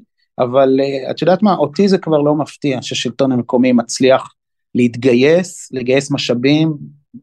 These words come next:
לפעול באופן, אה, חדשני, באופן, אה, יצירתי,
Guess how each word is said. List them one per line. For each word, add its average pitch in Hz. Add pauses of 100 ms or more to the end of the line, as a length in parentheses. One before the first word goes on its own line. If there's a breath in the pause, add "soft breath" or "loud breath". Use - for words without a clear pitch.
(120)
לפעול 131
באופן, 127
אה, 113 (440 soft breath)
חדשני, 139 (460)
באופן, 123
אה, 117
יצירתי, 143